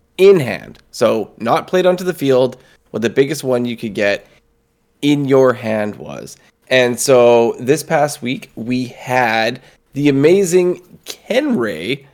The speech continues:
post this image of a massive eighty-eight ninety-four Zayden the Scarlet.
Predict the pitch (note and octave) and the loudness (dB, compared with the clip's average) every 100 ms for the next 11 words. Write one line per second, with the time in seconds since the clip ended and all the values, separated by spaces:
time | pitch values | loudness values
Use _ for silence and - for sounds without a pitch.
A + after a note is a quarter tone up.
0 | _ _ _ _ _ - D3 D3+ D3 D3 | _ _ _ _ _ -4 4 6 6 2
1 | - - C#3 C3+ C3 - C#3 C3 B2+ - | -4 -10 2 2 2 0 0 2 0 -2
2 | C3+ B2+ A2 B2+ C3+ B2+ C#3 D3+ G3 A3+ | 2 2 2 0 0 0 -4 -4 0 0
3 | A3+ - D#3+ C#3+ - _ _ E3+ G#3 A#3+ | 0 0 0 -2 -10 _ _ -4 -2 0
4 | A#3+ F3 E3+ E3 - C3+ B2+ C3+ D#3 F3 | 0 2 2 2 -4 -10 -4 0 2 2
5 | F#3 F3+ F#3 - - E3 D#3 C3 A#2+ - | 0 -2 -6 -8 -4 0 4 4 2 -2
6 | _ - - C3+ B2+ B2+ B2 - A2+ G2 | _ -10 -2 0 0 -4 -6 -6 -4 -4
7 | D2 | -6